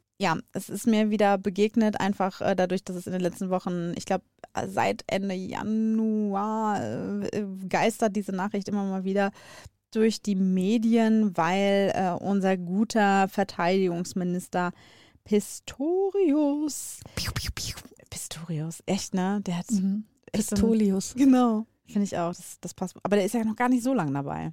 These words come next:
Speaker 1: Der
Speaker 2: Mhm.
Speaker 1: ist ja noch gar nicht so lang dabei, kommt ins Amt und rasiert direkt, sagt direkt so, äh, haut direkt eine Aussage raus, dass er die, die Abschaffung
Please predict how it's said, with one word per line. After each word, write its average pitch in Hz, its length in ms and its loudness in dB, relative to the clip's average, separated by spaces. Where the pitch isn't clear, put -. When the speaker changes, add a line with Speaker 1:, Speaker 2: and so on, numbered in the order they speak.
Speaker 1:
Der 214 180 0
Speaker 2:
Mhm. 180 80 2
Speaker 1:
ist 233 140 2
ja 302 80 4
noch 233 140 2
gar 208 120 0
nicht 208 140 0
so 208 80 0
lang 247 160 4
dabei, 247 320 2
kommt 311 260 0
ins 247 220 -2
Amt 247 340 2
und 220 280 4
rasiert 202 560 2
direkt, 202 480 0
sagt 214 240 0
direkt 214 340 2
so, 208 380 4
äh, 180 600 4
haut 220 160 2
direkt 220 240 2
eine 214 120 2
Aussage 208 520 2
raus, 202 300 4
dass 214 260 0
er 196 380 2
die, 185 480 -2
die 180 480 -6
Abschaffung 311 760 0